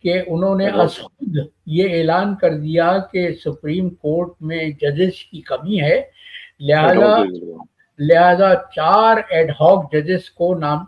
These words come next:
Speaker 1: نامزد کر دیا انہوں نے۔ ان میں دو، دو ججز نے تو جسٹس م-، جسٹس مشیر عالم نے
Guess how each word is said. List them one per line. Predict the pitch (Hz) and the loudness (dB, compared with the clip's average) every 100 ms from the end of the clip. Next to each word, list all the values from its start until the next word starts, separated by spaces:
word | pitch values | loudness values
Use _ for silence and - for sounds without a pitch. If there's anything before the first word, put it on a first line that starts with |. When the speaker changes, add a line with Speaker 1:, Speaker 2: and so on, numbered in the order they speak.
| 160 | -14
Speaker 1:
نامزد | 147 135 147 156 185 185 | -14 -6 -4 0 0 0
کر | 165 | -4
دیا | 143 147 143 | -4 -2 -2
انہوں | 120 113 | -2 -8
نے۔ | _ _ _ _ - - _ - | _ _ _ _ -20 -20 _ -4
ان | 202 214 | 0 4
میں | 233 233 156 | 4 2 0
دو، | 143 240 262 196 - - | 6 8 10 8 2 -4
دو | 156 139 208 247 | -12 2 6 6
ججز | 165 165 196 180 165 | 6 4 2 -2 -4
نے | 170 | -4
تو | 165 180 160 | 0 0 0
جسٹس | 156 156 156 165 - | 0 -2 -4 -10 -10
م-، | 151 147 147 _ - - - | -6 -6 -8 _ -20 -12 -4
جسٹس | 147 147 160 165 170 - | -2 2 0 0 -2 -2
مشیر | 151 147 185 180 - | -4 -2 0 0 2
عالم | 151 175 208 | 2 4 2
نے | 208 | -2